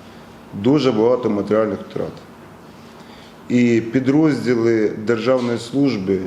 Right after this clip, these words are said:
які знаходяться на цілодобовому чергуванні, оперативно виїжджають, не завжди можуть оперативно приїхати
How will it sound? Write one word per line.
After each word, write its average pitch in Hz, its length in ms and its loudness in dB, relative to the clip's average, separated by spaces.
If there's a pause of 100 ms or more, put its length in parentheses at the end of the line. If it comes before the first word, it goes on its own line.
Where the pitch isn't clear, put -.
які 110 260 -2
знаходяться 107 520 -2
на 104 120 -2
цілодобовому 110 480 -2
чергуванні, 104 560 0
оперативно 107 540 0
виїжджають, 110 600 2 (340)
не 131 140 2
завжди 143 480 0
можуть 120 460 -2
оперативно 117 640 0
приїхати 113 720 0